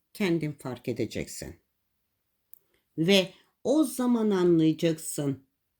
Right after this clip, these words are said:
olayın gerçek yüzünü. Etrafında olup biteni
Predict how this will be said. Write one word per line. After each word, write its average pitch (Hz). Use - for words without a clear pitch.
olayın 180
gerçek 123
yüzünü. 101
Etrafında 226
olup 185
biteni 226